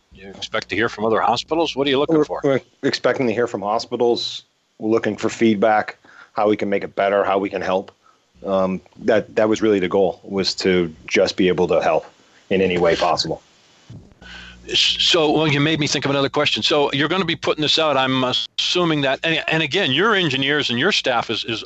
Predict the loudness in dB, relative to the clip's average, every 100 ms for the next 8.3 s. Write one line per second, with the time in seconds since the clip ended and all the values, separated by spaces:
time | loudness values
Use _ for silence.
0 | -8 -2 2 2 2 0 -2 -8 -20 -18
1 | -20 -20 _ -2 0 -2 -4 _ -2 0
2 | 0 0 0 0 2 0 0 0 0 0
3 | 0 0 2 2 0 -2 -4 0 0 -2
4 | -4 -2 0 2 0 -4 -8 _ _ _
5 | _ -6 -2 -2 -4 -2 0 0 -2 -4
6 | -4 -2 0 0 -2 -2 -4 -2 -2 0
7 | -2 -6 -12 _ _ -4 -4 _ -6 -4
8 | -4 -6 -8